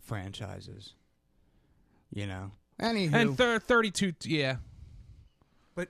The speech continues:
Speaker 1: they shouldn't add an-, more expansion teams. I'm not down with that.
Speaker 2: Trying to think where there were teams that aren't anymore.
Speaker 1: Baltimore got a team back.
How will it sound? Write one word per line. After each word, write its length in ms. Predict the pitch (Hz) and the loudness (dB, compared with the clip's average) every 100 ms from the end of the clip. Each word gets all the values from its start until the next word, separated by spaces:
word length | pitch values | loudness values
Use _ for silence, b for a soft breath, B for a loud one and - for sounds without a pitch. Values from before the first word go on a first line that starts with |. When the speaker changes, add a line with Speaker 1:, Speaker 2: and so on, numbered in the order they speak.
| - | -6
Speaker 1:
they 240 | 170 175 | 0 0
shouldn't 440 | - 214 185 151 143 | 2 -2 -2 -6 -2
add 320 | 143 139 123 - - - | -2 -2 -6 -20 -20 -10
an-, 240 | 135 139 - | -4 -4 -4
more 260 | 143 127 117 | -2 -2 -4
expansion 640 | - - 110 104 - 92 | -8 -6 -6 -8 -12 -12
teams. 440 | 98 90 95 - - - | -12 -14 -16 -18 -18 -10
I'm 160 | 117 | -6
not 220 | 120 101 | -6 -6
down 260 | - 95 92 | -8 -8 -8
with 140 | 90 | -10
that. 260 | 90 90 90 _ _ _ _ - - - _ - b b b b b b b b b b b - | -12 -12 -14 _ _ _ _ -20 -20 -20 _ -20 b b b b b b b b b b b -4
Speaker 2:
Trying 200 | - 175 | 0 2
to 40 | |
think 160 | 165 127 | 0 0
where 120 | 131 | 2
there 140 | 127 113 | 2 2
were 240 | 110 117 | 2 0
teams 320 | 127 120 107 104 | 0 -2 -2 -2
that 80 | |
aren't 200 | 110 110 | -2 0
anymore. 480 | 110 110 101 101 101 _ _ _ b b b b b b b b b b b b - | 0 -2 -4 -6 -8 _ _ _ b b b b b b b b b b b b -2
Speaker 1:
Baltimore 720 | 139 147 151 151 143 147 147 | 0 0 0 2 2 0 -2
got 260 | 135 135 | -2 -4
a 60 | 135 | -4
team 380 | - 131 127 127 | -4 -2 0 0
back. 380 | 117 117 135 | -2 -4 -6